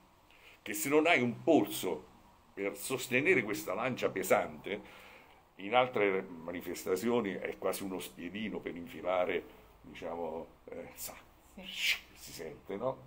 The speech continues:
Speaker 1: Per infilare l'anello, ma qua senti la botta, proprio forte. E quindi deve essere ben saldo sul suo cavallo e centrare, eh,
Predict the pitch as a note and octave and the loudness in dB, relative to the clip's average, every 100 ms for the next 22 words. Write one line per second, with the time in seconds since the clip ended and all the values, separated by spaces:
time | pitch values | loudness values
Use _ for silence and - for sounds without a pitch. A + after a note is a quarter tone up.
0 | - F2+ F#2 E2+ E2+ F#2 F2+ F2 F#2 D2+ | -10 -8 -8 -6 -2 -2 0 0 0 -2
1 | C#2 - - - - A#2 G2+ - D2+ - | -6 -14 -20 -18 -4 -2 -2 -4 -8 -12
2 | - - - - - - - - - D#2+ | -6 -6 -6 -10 -18 -18 -20 -20 -16 -16
3 | - - - - - - - _ _ _ | -16 -18 -10 -10 -10 -16 -20 _ _ _
4 | _ _ _ _ _ _ - - - - | _ _ _ _ _ _ -20 -20 -20 -20
5 | - B2+ B2 G#2 G#2+ A2 - G#2 G2 F#2+ | -6 -2 0 2 4 4 2 2 4 2
6 | F#2+ - - A2 G2 - C3+ G#2 G#2 C3 | 0 -10 0 2 2 6 8 8 6 4
7 | B2+ - - - - E2+ - F#2 F#2 G2 | 4 0 -16 -14 -14 -10 -4 -2 0 8
8 | A#2+ G#2+ G2 - B2 G2 G2+ F#2+ E2+ E2 | 8 8 4 2 0 0 2 2 4 2
9 | F#2 G#2+ - - - - - G#2 A2+ | 2 0 -6 -20 -20 -18 -4 0 0